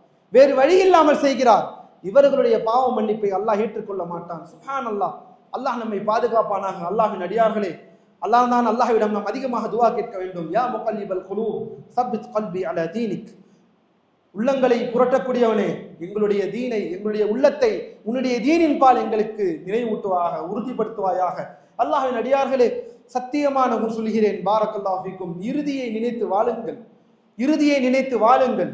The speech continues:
அந்த இறுதி நல்ல முறையில் அமைய வேண்டும் என்ற அமல்களை செய்யுங்கள்.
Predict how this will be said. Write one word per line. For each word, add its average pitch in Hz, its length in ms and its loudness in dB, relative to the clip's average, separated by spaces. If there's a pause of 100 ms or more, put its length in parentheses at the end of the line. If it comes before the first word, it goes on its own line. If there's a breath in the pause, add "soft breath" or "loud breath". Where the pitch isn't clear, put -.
(120)
அந்த 240 120 0 (120)
இறுதி 302 220 0 (100)
நல்ல 294 140 2 (120)
முறையில் 285 320 0
அமைய 311 180 -4 (100)
வேண்டும் 269 300 -4
என்ற 247 140 -2 (140)
அமல்களை 277 360 -2 (100)
செய்யுங்கள். 254 440 -4